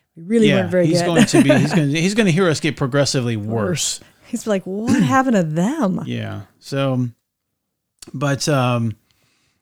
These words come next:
Speaker 2: we are, uh, like, like I said, we're, we're just so grateful that you guys would, uh,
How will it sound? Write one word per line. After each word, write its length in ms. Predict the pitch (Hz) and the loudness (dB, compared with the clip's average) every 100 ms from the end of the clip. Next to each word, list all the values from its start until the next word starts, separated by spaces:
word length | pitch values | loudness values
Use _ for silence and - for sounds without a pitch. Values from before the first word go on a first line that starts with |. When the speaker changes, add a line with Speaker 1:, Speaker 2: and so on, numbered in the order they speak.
| - - | -18 -4
Speaker 2:
we 260 | 170 208 | 0 2
are, 260 | 151 131 123 | 2 2 2
uh, 240 | 120 120 | 0 -2
like, 200 | 123 151 | -4 -6
like 220 | 139 143 | -4 -6
I 20 | 127 | -4
said, 220 | 123 113 | -8 -6
we're, 180 | 135 139 | -6 -4
we're 160 | 147 | -6
just 220 | 131 123 | -6 -6
so 120 | - 143 | -6 -4
grateful 640 | 131 127 - 127 123 117 | -4 -6 -6 -8 -6 -8
that 200 | 127 123 | -10 -8
you 440 | 123 120 117 117 | -6 -6 -6 -8
guys 340 | - 127 120 110 | -10 -8 -8 -8
would, 280 | 113 107 120 | -10 -10 -10
uh, 340 | 123 120 | -10 -12